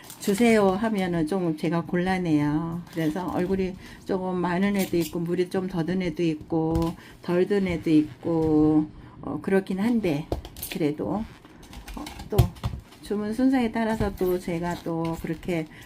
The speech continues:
보내드리는 거기 때문에 너무 또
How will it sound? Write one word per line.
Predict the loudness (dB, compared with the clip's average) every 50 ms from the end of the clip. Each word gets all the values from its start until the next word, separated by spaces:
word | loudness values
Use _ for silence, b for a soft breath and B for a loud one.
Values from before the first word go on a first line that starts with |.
| B B -6
보내드리는 | -2 0 0 0 0 0 0 0 0 0 0 0
거기 | 0 0 0 -2 -2 -2
때문에 | -2 -2 -2 -2 -2 -2 -2 -2 -4 -6 -8 B B B B B B B -14 -10
너무 | -8 -6 -4 -6 -6 -6
또 | -6 -4 -4 -2 -2 -2 -2 -4 -4